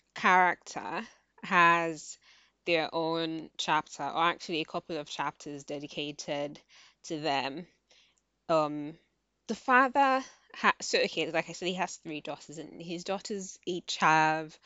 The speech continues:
I think the first two daughters had, like, two or three chapters each, but the father had more than that, and everyone else's chapters were written in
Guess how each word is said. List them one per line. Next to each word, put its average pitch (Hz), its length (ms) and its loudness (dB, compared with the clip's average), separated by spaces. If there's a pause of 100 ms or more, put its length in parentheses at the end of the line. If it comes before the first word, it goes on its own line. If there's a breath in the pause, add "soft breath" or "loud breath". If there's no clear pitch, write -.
(360 loud breath)
I 226 60 -2
think 220 140 -4 (200)
the 208 80 -6
first 240 320 2
two 202 100 -4
daughters 180 400 -4
had, 165 280 6
like, 104 320 -4 (280)
two 175 400 -8
or - 60 -10
three 160 280 -10
chapters 156 580 -6
each, - 600 -8 (240 loud breath)
but 185 80 -12
the 208 60 -8
father 262 280 2
had 233 420 0
more 170 260 -2
than 151 220 -6
that, 147 460 -2
and 175 220 -2
everyone 220 420 -4
else's 185 800 -2 (300 loud breath)
chapters 180 500 -4
were 151 200 -4
written 165 580 -4
in 151 640 -6